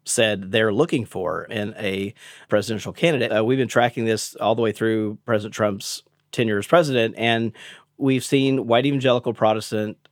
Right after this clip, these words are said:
support for the president stay at around seven in ten throughout his presidency, despite whatever scandal or thing that he said. So the question is, why? There's a couple of reasons. One is that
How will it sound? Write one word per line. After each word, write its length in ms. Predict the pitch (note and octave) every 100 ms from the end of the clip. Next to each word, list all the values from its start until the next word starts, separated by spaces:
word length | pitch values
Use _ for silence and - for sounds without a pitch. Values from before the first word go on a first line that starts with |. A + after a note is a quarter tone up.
| -
support 400 | - A2+ B2 G#2+
for 80 | A#2
the 80 | G#2+
president 420 | A2 G2+ G#2 G2+
stay 460 | - - B2+ C3
at 160 | - A#2
around 440 | G#2 A2+ B2 C#3+
seven 300 | C3 C3 B2+
in 140 | B2+ A#2
ten 380 | - G#2 G2+ A2
throughout 340 | A2 A2 B2+
his 100 | -
presidency, 540 | - G#2 G#2+ F2+ G2
despite 520 | F#2+ G#2+ - A2 A2 _ -
whatever 520 | G#2+ A#2+ A#2 A2+ G#2 - - - -
scandal 500 | - - A#2 A2+ A2
or 640 | A2 G#2+ G2+ G2+ G2 G2 F2+
thing 180 | A#2
that 140 | G#2+ G#2
he 100 | G#2+
said. 480 | - A2+ G#2+ G2 G2
So 100 | A#2
the 80 |
question 320 | B2+ D#3+ - C3
is, 300 | A#2+ A#2 -
why? 520 | A2+ A2 F#2 F2 E2+ -
There's 180 | A2+ A2+
a 40 |
couple 260 | D#3 D3 B2
of 100 | G#2
reasons. 320 | F#2 A2 G#2
One 300 | A#2 D#3+ D3+
is 340 | B2+ A#2+ A#2 - - - - -
that 300 | C#3 C#3 C3+